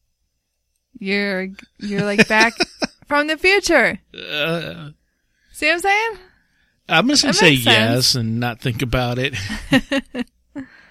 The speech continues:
Speaker 2: What about items, gears, and materials? All, all the stuff that suddenly becomes obsolete. 'Cause, like, there's just as much resources. Gold, tin,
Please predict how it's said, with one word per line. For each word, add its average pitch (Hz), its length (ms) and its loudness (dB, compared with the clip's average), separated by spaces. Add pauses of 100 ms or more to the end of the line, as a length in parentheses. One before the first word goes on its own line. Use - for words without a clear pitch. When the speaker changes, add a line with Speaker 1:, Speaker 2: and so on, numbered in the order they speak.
(340)
Speaker 2:
What 233 120 6
about 240 240 4
items, 196 520 4
gears, 190 600 0
and 165 80 2
materials? 131 640 0
All, 143 180 -6
all 160 140 -6
the 175 80 -6
stuff 175 200 -2
that 147 100 -6
suddenly 160 320 0
becomes 135 720 -2 (180)
obsolete. 120 840 -4 (1200)
'Cause, 156 180 -2
like, 165 200 0 (200)
there's 196 380 4
just 208 200 4
as 196 40 2
much 160 180 2
resources. 120 540 2
Gold, 151 560 2
tin, 147 600 2